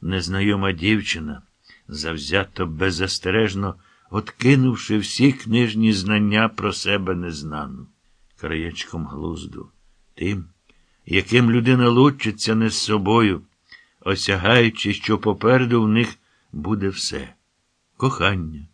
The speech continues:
шлюб, діти, нерозлучність.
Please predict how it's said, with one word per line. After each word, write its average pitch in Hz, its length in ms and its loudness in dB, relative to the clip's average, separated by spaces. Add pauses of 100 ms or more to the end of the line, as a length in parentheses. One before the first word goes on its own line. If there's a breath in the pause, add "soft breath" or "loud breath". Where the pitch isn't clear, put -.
(280)
шлюб, 113 580 2
діти, 107 600 2 (300 soft breath)
нерозлучність. 123 1120 4